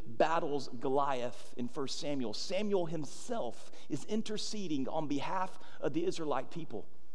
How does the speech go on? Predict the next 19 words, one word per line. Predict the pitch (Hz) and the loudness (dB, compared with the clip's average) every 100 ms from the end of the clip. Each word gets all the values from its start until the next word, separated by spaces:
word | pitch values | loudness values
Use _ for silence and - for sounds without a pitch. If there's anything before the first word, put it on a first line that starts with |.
| - - - - - | -2 -2 -2 -2 0
And | 147 | 2
we | 165 | 4
read | 196 208 | 4 2
in | 175 | 2
chapter | - 180 180 160 | 4 2 2 2
seven, | - 180 160 | 6 6 4
it | |
says, | 147 147 | 0 0
"While | 139 196 214 | 4 6 6
Samuel | 202 - 208 202 185 175 180 | 2 0 0 2 2 2 0
was | 165 | 0
sacrificing | - 208 208 196 170 175 - 185 160 | 2 2 2 0 2 2 0 0 0
the | 139 | 2
burnt | 165 170 - | 2 2 2
offering, | 156 147 147 135 | 0 0 0 0
the | 123 | 0
Philistines | - 240 196 175 - 110 107 117 113 | 0 2 4 2 0 0 0 0 0
drew | 104 170 160 | -2 -2 0
near | 165 180 131 110 110 | 0 0 0 0 0